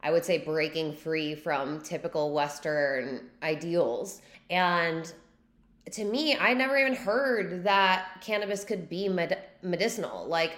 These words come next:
I just was always taught that it was a gateway drug. And I, when he told me that it could be used for medicinal purposes, and specifically when you had stomach issues,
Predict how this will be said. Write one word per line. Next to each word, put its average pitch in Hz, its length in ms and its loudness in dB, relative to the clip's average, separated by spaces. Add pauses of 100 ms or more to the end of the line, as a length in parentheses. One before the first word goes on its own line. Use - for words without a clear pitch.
I 180 340 6
just 196 280 -6
was 196 180 0
always 175 440 2 (180)
taught 165 340 2
that 175 100 2
it 180 60 2
was 180 140 -2
a 190 60 -2
gateway 180 520 -2
drug. 123 400 -2 (480)
And 190 600 6 (540)
I, 196 480 6
when 214 240 -2
he 196 120 -4
told 226 460 0
me 147 380 -6
that 180 260 0
it 196 140 0
could 185 160 -4
be 190 80 -4
used 190 520 -2
for 190 120 2
medicinal 175 520 2
purposes, 214 640 -2 (260)
and 185 340 2
specifically 202 840 -2
when 180 160 0
you 185 80 0
had - 180 0
stomach 240 440 -2
issues, - 640 -10